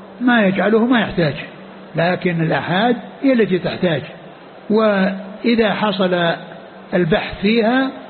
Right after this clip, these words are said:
تبين أنها مقبولة أو مردودة، تبين أنها مقبولة أو مردودة، لأن الأسانيد محصورة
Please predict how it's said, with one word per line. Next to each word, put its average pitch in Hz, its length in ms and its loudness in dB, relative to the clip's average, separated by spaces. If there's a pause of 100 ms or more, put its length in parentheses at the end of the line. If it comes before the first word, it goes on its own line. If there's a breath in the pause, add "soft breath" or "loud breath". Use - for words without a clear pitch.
(120)
تبين 214 500 2 (360)
أنها 185 320 4
مقبولة 220 420 2
أو 233 120 2
مردودة، 156 480 0 (800)
تبين 175 400 2
أنها 175 340 0
مقبولة 202 380 2
أو 196 40 2
مردودة، 165 440 2
لأن 175 280 0
الأسانيد 170 540 0
محصورة 220 520 2